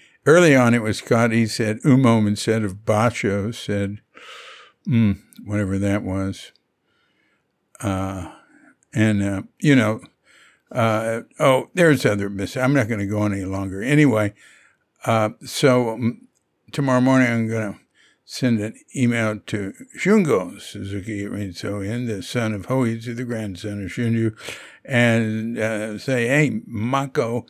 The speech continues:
is gonna be in Japan," and that is one of two days that she has free, and, uh, it'd be cool if she could go to Rinso In when,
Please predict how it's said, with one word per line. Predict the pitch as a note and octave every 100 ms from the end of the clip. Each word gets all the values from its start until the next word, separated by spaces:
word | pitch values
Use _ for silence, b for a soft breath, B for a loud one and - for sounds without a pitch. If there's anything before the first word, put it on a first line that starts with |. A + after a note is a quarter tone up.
| b b -
is | A2 A2
gonna | A2+ G#2
be | A#2 D#3+
in | D3+
Japan," | B2 - B2+ B2+
and | B2 A#2+ A#2
that | C#3 C#3
is | - C3 A#2 - - - b b
one | B2+ C3+
of | A2+ - -
two | - E3+
days | C3+ B2+ G#2+ F#2 - -
that | G#2
she | - B2 A#2
has | A#2 G#2+ F#2+
free, | - B2 A#2 G#2+ G2+ _ b b b b _ -
and, | A#2+ A#2 A2
uh, |
it'd | G#2 G#2
be | A#2+ A2+
cool | C#3 C3
if | A2 -
she | A2
could | A2 G#2
go | A2
to |
Rinso | G#2+ A2+ G#2+ - A2 A2+
In | C#3 D3+ C#3+
when, | B2+ A#2+